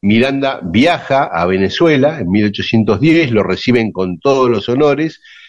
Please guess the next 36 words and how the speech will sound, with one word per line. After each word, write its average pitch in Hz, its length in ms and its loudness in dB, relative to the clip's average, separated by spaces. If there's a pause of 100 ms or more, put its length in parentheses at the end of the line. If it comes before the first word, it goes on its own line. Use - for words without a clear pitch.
(240)
se - 220 0
le 110 120 4
da 123 100 4
el 120 140 2
grado 135 360 4
de 110 80 2
general 156 720 0 (400)
y 196 320 0 (160)
firma 127 760 2 (360)
el 117 200 0
acta 127 300 0
de 107 200 2
declaración 104 600 0
de 120 100 4
la 104 60 0
independencia 117 760 2
de 104 100 2
Venezuela 120 680 2 (360)
el 95 160 -6
cinco 113 300 2
de 107 100 2
julio 123 400 2
de 104 100 0
mil 117 220 0
ochocientos 123 540 0
once 190 500 0 (360)
y 208 300 2
lo 156 140 4
nombran 180 480 0
presidente 151 720 0
de 92 140 2
Venezuela. 90 680 -2 (540)
Todo 180 320 2
bárbaro, 139 640 2 (220)
hasta 156 340 -2
que - 380 -2